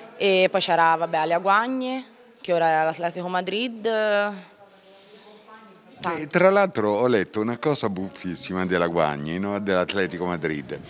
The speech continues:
Speaker 2: che ha avuto un ingaggio di trecentomila euro e dicevano che era un ingaggio assolutamente eccezionale. Pensa che trecentomila euro, grosso modo, è un giocatore mediocre della Serie B.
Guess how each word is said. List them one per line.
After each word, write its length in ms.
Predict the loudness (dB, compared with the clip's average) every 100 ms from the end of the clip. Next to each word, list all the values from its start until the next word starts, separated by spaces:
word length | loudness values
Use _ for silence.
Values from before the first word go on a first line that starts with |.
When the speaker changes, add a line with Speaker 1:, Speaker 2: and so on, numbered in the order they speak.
| -16 -14 -14 -16 -16
Speaker 2:
che 120 | 0 2
ha 40 |
avuto 360 | 2 -2 -2 -2
un 100 | -2
ingaggio 580 | -2 0 0 0 -2
di 180 | -2 -2
trecentomila 1500 | -4 -4 0 0 2 0 0 2 2 4 2 2 0 0 -2
euro 600 | 0 0 0 2 0 0 -6 -16 -14 -12
e 140 | 0 0
dicevano 840 | 2 2 4 4 2 2 0 -2
che 120 | -2 0
era 180 | 0
un 140 | -2 -2
ingaggio 580 | -4 0 0 0 0 -2
assolutamente 720 | 0 -2 -2 -2 -2 -2 0
eccezionale. 680 | -2 0 0 0 0 0 -2
Pensa 440 | -2 -2 0 -2 -2
che 160 | -6
trecentomila 800 | -6 -6 -4 -4 -2 -2 0 0
euro, 460 | 0 -2 -4 -4 -6 -14 -18 -20 -18
grosso 420 | -4 -2 0 0
modo, 380 | 0 0 0 0 -4 -18 -6
è 180 | -2 0
un 200 | 0 -2
giocatore 560 | 0 -2 0 0 2
mediocre 500 | 0 2 2 2 -2
della 200 | -2 0
Serie 280 | 0 -2 -4
B. 180 | -6 -12